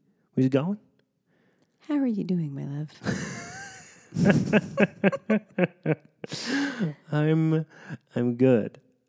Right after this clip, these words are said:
Speaker 1: I am a little, um, I'm a little bummed about how this week turned out. I'm a little bit bummed that I wasn't able to accomplish some of the things I wanted to accomplish. Um,
Speaker 2: Well, why was that?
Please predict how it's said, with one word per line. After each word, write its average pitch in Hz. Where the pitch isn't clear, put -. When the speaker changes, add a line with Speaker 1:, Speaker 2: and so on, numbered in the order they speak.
Speaker 1:
I 110
am 107
a 110
little, 113
um, 101
I'm 113
a 117
little 117
bummed 107
about 95
how 104
this 95
week 110
turned 95
out. 98
I'm 107
a 104
little 104
bit 98
bummed 95
that 95
I -
wasn't 107
able -
to 113
accomplish 110
some 101
of 107
the 104
things 107
I 104
wanted 98
to 101
accomplish. -
Um, -
Speaker 2:
Well, 214
why 202
was 180
that? 143